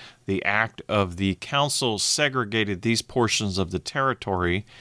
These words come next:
and indicated that they were of a proper extent and form for counties.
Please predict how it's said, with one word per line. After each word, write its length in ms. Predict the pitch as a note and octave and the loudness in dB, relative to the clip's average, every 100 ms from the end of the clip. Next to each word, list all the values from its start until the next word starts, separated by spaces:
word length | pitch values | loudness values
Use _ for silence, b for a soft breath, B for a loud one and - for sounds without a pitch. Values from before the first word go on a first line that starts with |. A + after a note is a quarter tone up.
| B B | B B
and 160 | B G2+ - | B -4 0
indicated 800 | A3+ A#3+ - A2+ F2+ F2 F#2+ - | -2 -2 -2 0 0 -2 -4 -10
that 260 | G2+ G2 | -4 -4
they 140 | - A2 | 0 -2
were 420 | G#2 A2 G#2+ G2 B B B | 0 0 0 -2 B B B
of 180 | G#2+ G2 | -4 -2
a 380 | G#2 G2 F#2+ - _ _ | 0 2 0 -2 _ _
proper 460 | - C#3+ - D3+ - | -4 -2 0 -2 -2
extent 520 | A2 - B2+ A#2+ - | -4 -2 0 -2 -2
and 180 | F#2+ F#2 | -4 -4
form 360 | - A2 G#2 F#2+ | 0 2 2 2
for 160 | G#2+ | -6
counties. 680 | - - F3+ G2+ - - - | -8 -2 0 0 -4 -4 -4